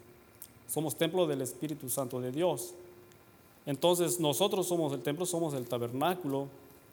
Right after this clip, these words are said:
Si este taber-, este tabernáculo se deshiciere, tenemos una casa, dice, un edificio, no hecha de manos,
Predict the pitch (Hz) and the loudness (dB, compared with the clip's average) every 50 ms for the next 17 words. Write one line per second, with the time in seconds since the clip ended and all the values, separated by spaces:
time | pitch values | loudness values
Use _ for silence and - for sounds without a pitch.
0 | - - - - - - - - - - 156 160 160 180 165 156 143 - 139 135 | -20 -20 -20 -20 -20 -16 -12 -8 -2 0 0 2 2 0 -2 -2 0 0 2 2
1 | 135 135 - 160 170 170 185 175 - 151 143 139 131 135 123 135 151 175 175 180 | 2 0 0 0 2 2 2 2 4 4 4 4 4 2 2 4 2 2 4 4
2 | 185 165 143 143 143 135 123 123 127 - 175 190 208 185 - 156 147 160 175 175 | 2 2 2 0 0 -2 -2 -2 0 2 4 4 4 2 0 0 0 0 0 0
3 | 180 175 160 143 127 - - - - 160 175 175 151 - 151 139 139 135 - - | 0 0 0 0 -2 -4 -6 -2 2 4 4 4 4 4 0 0 0 -2 -2 -2
4 | 143 139 170 185 185 170 156 139 135 127 - - 196 202 196 - - 135 127 113 | 0 2 2 4 4 4 4 2 0 -2 -2 0 2 4 4 4 2 2 0 -4
5 | - - - - - - - - - - - - - - - - - - - - | -6 -10 -16 -18 -20 -20 -20 -20 -20 -20 -20 -20 -20 -20 -20 -20 -20 -20 -20 -20
6 | - - - 143 147 160 165 165 165 175 185 180 180 - 175 165 156 151 - 139 | -12 -6 -2 2 4 4 6 6 8 6 6 6 4 4 4 6 4 4 2 0
7 | 131 131 123 127 147 165 175 175 151 135 123 120 - - | 0 0 2 4 4 6 6 6 4 2 0 -2 -4 -6